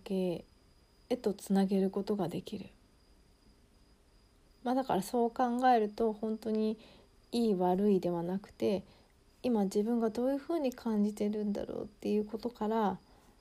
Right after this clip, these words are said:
自分は誰なのかっていうことがさらに明確になっていくっていうことにもなるし、なので私の尊敬する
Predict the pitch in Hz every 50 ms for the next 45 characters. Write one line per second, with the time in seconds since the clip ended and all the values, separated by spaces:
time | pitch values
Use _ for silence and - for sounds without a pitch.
0 | _ _ _ _ _ _ - 220 214 208 214 214 220 214 214 220 220 214 214 214
1 | 214 208 208 220 214 202 185 160 120 82 65 - - - - - - - - -
2 | - - - - - - 180 - - 240 247 240 202 180 135 143 151 170 190 -
3 | 202 202 - 190 190 185 185 180 190 - _ - - - - - - 262 254 -
4 | _ - - 185 175 - - - - - - - - - - - - - - -
5 | - _ _ - - - - 208 - 196 185 180 170 170 180 180 175 - - 196
6 | - - - - 240 226 196 190 - - - - - - - - - - - _
7 | - - _ - _ _ 254 254 247 240 214 190 175 180 180 180 185 180 - 196
8 | 185 185 - - 190 185 196 202 - 190 185 196 196 - 175 190 170